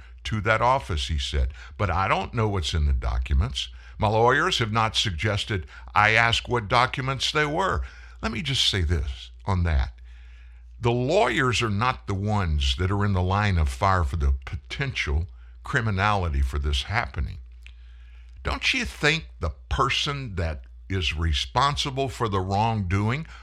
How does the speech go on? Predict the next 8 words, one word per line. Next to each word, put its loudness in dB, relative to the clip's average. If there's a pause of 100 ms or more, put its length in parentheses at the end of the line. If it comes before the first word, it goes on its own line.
which 0
would -4
be 0
Joe 2
Biden, -2 (420)
by 2
the 4
way, 0